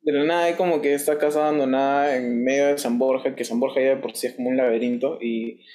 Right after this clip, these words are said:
está como que media aislada en, en frente de un parque,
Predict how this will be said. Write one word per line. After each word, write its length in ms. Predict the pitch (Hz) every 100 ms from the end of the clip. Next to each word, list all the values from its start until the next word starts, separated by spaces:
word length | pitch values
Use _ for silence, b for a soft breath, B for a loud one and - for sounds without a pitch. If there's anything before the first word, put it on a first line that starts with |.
| B B B B -
está 180 | 143
como 180 | 143 151
que 80 | 135
media 260 | 123 123 123
aislada 800 | 120 127 139 143 147 147 147 139
en, 240 | 120 - -
en 180 | 127 120
frente 280 | 147 135 135
de 40 |
un 140 | 139 131
parque, 680 | 143 135 143 139 143 -